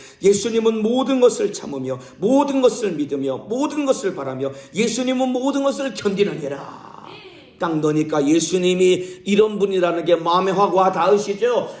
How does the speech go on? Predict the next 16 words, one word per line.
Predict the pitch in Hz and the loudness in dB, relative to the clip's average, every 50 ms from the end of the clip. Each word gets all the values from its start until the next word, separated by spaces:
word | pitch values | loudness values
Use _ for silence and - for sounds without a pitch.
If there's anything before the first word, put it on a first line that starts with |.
| - - | -8 -2
예수님이 | 160 180 185 180 - 185 202 190 196 196 190 | 0 0 0 0 -2 -4 -4 -2 -2 -2 -2
가지신 | - 156 151 139 151 143 - 156 143 | -2 -4 -4 -4 -4 -6 -6 -8 -10
성품이다, | - - 156 170 170 165 185 185 175 160 151 127 127 | -10 -10 -12 -14 -12 -10 -6 -4 -4 -4 -4 -8 -10
이 | |
말입니다. | 117 117 113 110 107 110 104 98 - - - - - - - - - - | -12 -12 -12 -14 -14 -16 -16 -18 -18 -18 -20 -20 -20 -20 -20 -20 -18 -8
자, | - 139 127 | -6 -6 -4
그런데 | 117 151 160 160 160 156 160 156 | -2 -2 -2 0 2 2 4 4
여기다가 | 156 151 151 160 156 165 147 151 143 139 | 4 2 2 0 -2 -2 -4 -4 -4 -6
사랑은이라는 | - - - 170 170 180 180 180 190 185 185 185 180 175 175 175 175 170 160 156 - - - _ - | -6 -8 -8 -6 -4 -4 -4 -4 -4 -4 -2 -2 0 0 -2 -2 -4 -6 -8 -10 -12 -16 -20 _ -6
이 | 135 151 143 143 | -4 -4 -4 -4
표현에다가 | 147 - 147 147 143 135 120 127 120 123 135 127 113 - - - - _ _ _ _ _ _ _ _ | -4 -2 0 0 0 -2 -4 -6 -6 -6 -6 -6 -8 -10 -16 -20 -20 _ _ _ _ _ _ _ _
나라, | - 131 135 151 175 175 - | -6 -2 0 2 2 2 2
나를 | 147 147 139 151 160 175 190 190 180 - | 0 0 0 2 4 4 4 4 2 2
대입하면 | - 139 135 131 131 - - 110 120 117 113 | 2 2 2 2 0 -4 -10 -10 -10 -8 -8
어떻게 | 123 123 - - 151 147 113 | -10 -8 -8 -4 -4 -4 -4
될까요? | 123 110 - - 107 107 | -4 -8 -12 -14 -18 -20